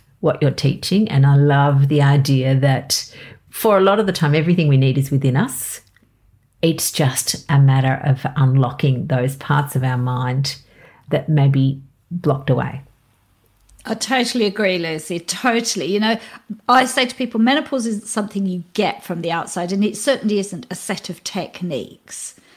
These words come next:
Speaker 2: I mean, you learn how to become more mindful because you're not naturally, 'cause that's just our system, the way we live our lives, it wipes that out.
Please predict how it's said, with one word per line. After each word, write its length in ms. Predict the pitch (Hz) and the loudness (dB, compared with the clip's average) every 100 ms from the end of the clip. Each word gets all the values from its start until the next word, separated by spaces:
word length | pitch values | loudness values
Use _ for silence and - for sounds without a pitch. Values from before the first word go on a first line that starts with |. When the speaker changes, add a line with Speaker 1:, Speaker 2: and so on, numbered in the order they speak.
| _ - | _ 0
Speaker 2:
I 20 | |
mean, 180 | 220 208 | 2 4
you 220 | 220 240 | 2 4
learn 460 | 220 233 240 254 247 | 4 4 4 4 0
how 320 | 240 226 208 | 0 -2 -2
to 480 | 214 - 202 190 190 - - _ _ _ _ 202 - | -4 -4 -2 -2 -2 -10 -20 _ _ _ _ -14 -4
become 640 | 220 214 - 294 320 277 | -2 -2 -6 -4 0 2
more 180 | - - | 2 -2
mindful 720 | 254 95 - - - 190 - - | -4 -6 -10 -16 -12 -12 -14 -6
because 340 | 233 262 247 | -2 0 0
you're 100 | 220 | 2
not 540 | 214 220 - - - - _ - | 4 2 -2 -8 -16 -16 _ -2
naturally, 480 | 202 185 - 147 143 | 0 0 -6 -10 -10
'cause 160 | 180 | -6
that's 280 | 185 151 - | -6 -6 -12
just 320 | - 190 - _ _ _ | -10 -10 -10 _ _ _
our 80 | 202 | -4
system, 680 | 190 - 330 - - - - | -4 -6 -6 -8 -10 -10 -8
the 80 | 196 | -4
way 180 | 196 202 | -2 0
we 100 | 202 | 0
live 200 | 202 185 | 0 -2
our 100 | 180 | -2
lives, 320 | 214 170 - | -2 -2 -6
it 140 | 175 | -8
wipes 420 | 180 190 196 - - | -6 -2 -2 -4 -8
that 220 | 160 202 | -8 -6
out. 360 | 185 127 - | -8 -8 -12